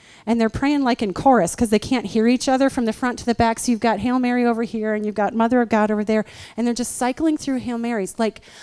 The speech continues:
like, just like the mantra of Hail Mary. And I, and I was scared, and I was afraid, and I was supposed to be the mother in that situation. I was supposed to be the calming source, but I thought, Thank you God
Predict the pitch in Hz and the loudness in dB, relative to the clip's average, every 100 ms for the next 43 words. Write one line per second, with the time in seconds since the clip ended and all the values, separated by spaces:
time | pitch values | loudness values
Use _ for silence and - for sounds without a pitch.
0 | - 233 214 269 269 277 262 - 220 214 | -6 -4 -2 -4 -4 -4 -4 -6 -4 -4
1 | 220 262 285 285 233 233 233 240 220 220 | -4 -6 -8 -8 -6 -6 -4 -6 -6 -8
2 | 220 214 - _ 233 220 190 185 - - | -8 -8 -10 _ -6 -4 -6 -6 -8 -4
3 | 254 269 302 311 - - - 214 202 196 | -2 0 0 -2 -8 -20 -10 -6 -4 -4
4 | 180 - - 214 226 277 311 - - - | -6 -14 -8 -4 0 -2 -4 -8 -12 -10
5 | 220 214 247 285 - 277 262 240 - 220 | -4 -2 2 0 0 -4 -2 -4 -6 -4
6 | 214 196 190 185 185 262 302 - 311 330 | -2 -2 -2 -2 0 2 2 2 0 0
7 | - 349 - 339 339 349 - 381 381 262 | 0 -2 0 2 4 4 2 2 4 2
8 | 269 302 - 320 294 285 - 262 262 240 | 4 2 2 2 2 2 0 -2 -2 -2
9 | - 240 247 262 254 - 220 277 339 262 | -4 -4 -4 -4 -6 -6 -4 -4 -4 -6
10 | 240 233 247 233 - - 277 339 - 311 | -6 -4 -4 -4 -8 -2 2 2 2 4
11 | 294 269 - - - _ 180 254 285 330 | 6 4 -2 -20 -20 _ 0 2 4 2
12 | 185 - | 0 -4